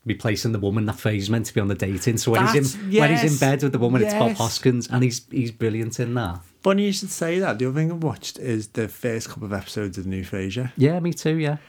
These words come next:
Speaker 2: It's okay.
Speaker 1: I think it's gotta build, isn't it? You've gotta
Speaker 2: I
Speaker 1: get to know the characters.
Speaker 2: One of the fears I had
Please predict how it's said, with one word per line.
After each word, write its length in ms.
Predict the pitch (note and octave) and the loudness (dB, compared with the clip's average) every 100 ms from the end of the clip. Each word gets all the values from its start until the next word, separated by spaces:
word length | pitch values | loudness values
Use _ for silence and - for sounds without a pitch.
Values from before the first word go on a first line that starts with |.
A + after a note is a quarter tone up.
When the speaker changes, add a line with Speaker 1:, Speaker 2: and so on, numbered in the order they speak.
| _ - | _ -2
Speaker 2:
It's 120 | F#3+ | 2
okay. 440 | F#3+ - C#3 B2+ - _ _ - - - - | 2 2 0 0 -4 _ _ -20 -20 -14 -4
Speaker 1:
I 80 | D#3 | 2
think 220 | F#3+ G3 | 4 2
it's 100 | - | 2
gotta 240 | F#3+ F3 | 4 4
build, 520 | C3+ C#3 C3 C#3 C3+ | 4 4 4 2 0
isn't 220 | C3+ A#2+ C3 | 0 2 2
it? 120 | A#2+ - - | 2 -4 -2
You've 140 | B2+ | 2
gotta 200 | C#3 D3 | 4 4
Speaker 2:
I 40 | E3+ | 2
Speaker 1:
get 80 | F3 | 0
to 100 | D3+ | 2
know 180 | C3 A#2+ | 2 2
the 60 | A#2 | 0
characters. 720 | A#2 A2 G#2 B2+ A2 - - _ _ _ - D4 C#4 D#3 - - | 0 0 0 0 -2 -6 -14 _ _ _ -20 -10 -8 -8 -10 0
Speaker 2:
One 300 | B2+ F3 G3 | 2 4 4
of 80 | |
the 100 | G3 | 2
fears 520 | G3 - E3+ D#3+ D#3+ D#3 | -2 0 2 2 0 0
I 160 | D3 | -2
had 500 | C3+ C3+ C3+ G2 - | -2 -2 -2 -2 -6